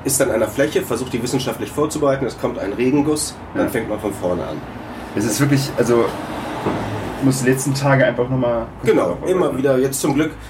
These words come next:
Speaker 1: sind wir nicht bei der wissenschaftlichen Bearbeitung, sondern einfach nur beim Bodenabtrag, da geht das.
Speaker 2: Mhm.
Speaker 1: Aber nachher bei der wissenschaftlichen Bearbeitung ist der Regen das Schlimmste, was uns passieren kann.
Speaker 2: Das ist natürlich in Hamburg, äh,
Speaker 1: Norddeutscher
Speaker 2: <laughs>
Speaker 1: Sommer, ne? Was
Speaker 2: häufiges
Speaker 1: sagt man dazu?
Speaker 2: Problem.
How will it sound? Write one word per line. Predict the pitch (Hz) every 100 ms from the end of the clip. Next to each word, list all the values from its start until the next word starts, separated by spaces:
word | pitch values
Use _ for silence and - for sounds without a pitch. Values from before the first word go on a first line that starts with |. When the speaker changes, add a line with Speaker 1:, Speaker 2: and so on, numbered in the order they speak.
| -
Speaker 1:
sind | 131
wir | 127
nicht | 127 127
bei |
der | 113 113
wissenschaftlichen | 139 147 135 135 127
Bearbeitung, | 120 95 113 117 113
sondern | 110 101 104
einfach | 107
nur | 120
beim | 95 92
Bodenabtrag, | 92 98 92 104 - - 123 -
da |
geht | 95 98 101
das. | 139 - - -
Speaker 2:
Mhm. | 101 104 107
Speaker 1:
Aber | 113
nachher | 110 127
bei | 113
der | 107
wissenschaftlichen | 107 - - 113 104 107
Bearbeitung | 95 101 104 101 98
ist | -
der | 98 92
Regen | 98 95 92 - - - - - - - - -
das | 92
Schlimmste, | - 107 98 87
was | 85
uns | 87
passieren | - 78 78 76
kann. | - - - - - - - - - -
Speaker 2:
Das | 78
ist | 85
natürlich | 92 92
in | 90
Hamburg, | 104 92 90 -
äh, | 90 87 87 87 - - - - 147 - - - - - -
Speaker 1:
Norddeutscher | 175 185 180 151 156
Speaker 2:
<laughs> |
Speaker 1:
Sommer, | 123 113 98
ne? | 113
Was | 156
Speaker 2:
häufiges | 147 151 156
Speaker 1:
sagt | 117 110
man | 131
dazu? | 127
Speaker 2:
Problem. | 190 110